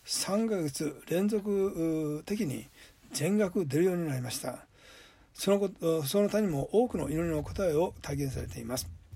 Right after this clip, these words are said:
ある家庭は中国地方の方ですが、頭重く認知症のようになり、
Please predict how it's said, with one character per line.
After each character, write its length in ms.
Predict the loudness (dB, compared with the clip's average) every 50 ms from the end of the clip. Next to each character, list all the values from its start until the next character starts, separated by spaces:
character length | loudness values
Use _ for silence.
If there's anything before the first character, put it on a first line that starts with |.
| -20 -20 -20 -20 -20 -20 -20 -20 -18 -18 -18 -18 -18 -18 -20 -20 -20 -20 _ _ 0
あ 140 | 4 6 6
る 80 | 6
家 100 | 6 4
庭 200 | 6 6 6 6
は 260 | 8 6 6 4 2 -2 -4
中 140 | -2 0 0
国 120 | 0 0
地 140 | 0 0 0
方 40 | 0
の 120 | 0 -2
方 200 | -4 -4 -6 -6
で 220 | -4 -2 -2 -2
す 140 | -2 -4 -6 -4
が、 260 | -2 -2 -2 -4 -6 -10 -16 -20 -20 -20 -18 -18 -20 -10 -4
頭 260 | 0 2 6 6 8 8 8
重 180 | 6 4 2
く 220 | 2 0 -2 -2 0
認 200 | 0 2 0 0
知 160 | 0 -2 -4
症 200 | 0 0 2 2
の 100 | 2 0
よ 120 | 0 0
う 20 | -2
に 80 | -2
な 100 | -2 0
り、 240 | 0 -2 -2 -6 -10